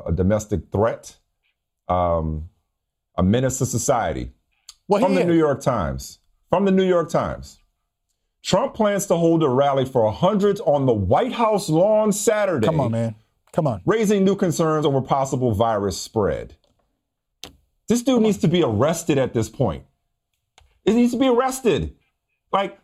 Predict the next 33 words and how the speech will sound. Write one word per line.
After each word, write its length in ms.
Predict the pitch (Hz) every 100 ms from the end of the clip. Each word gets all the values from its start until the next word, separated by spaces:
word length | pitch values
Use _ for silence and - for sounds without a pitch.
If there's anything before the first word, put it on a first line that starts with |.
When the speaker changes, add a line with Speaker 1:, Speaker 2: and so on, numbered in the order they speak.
| _ _ _ _ _ -
Speaker 1:
Nancy 360 | 170 233 277 247
Pelosi 640 | 226 214 202 202 185 - -
and, 160 | 175
and, 220 | - 170 175
and 140 | 170
House 240 | 190 190 139
Democrats, 680 | 180 147 147 123 120 - - _
they're 100 | 175
putting 240 | 180 226 175
forth 260 | 185 180
a 40 | 147
bill 360 | 123 147 151
inspired 440 | 139 - 190 208 185
by 140 | 175
the 80 | 151
twenty-fifth 440 | 160 156 139 143
Amendment, 400 | 139 151 131 127
which 140 | 127 131
she 140 | 170
says 300 | - 254 226
is 100 | 196
not 220 | 190 185
directed 420 | 143 139 202 175
at 140 | 135 107
Trump. 360 | - 131 92 - _ _ 160
You 100 | 220
know, 80 |
you 100 | 226
talked 220 | 220 202 175
the 80 |
other 120 | 170 143
day 220 | 135 147
about 460 | 113 117 113 -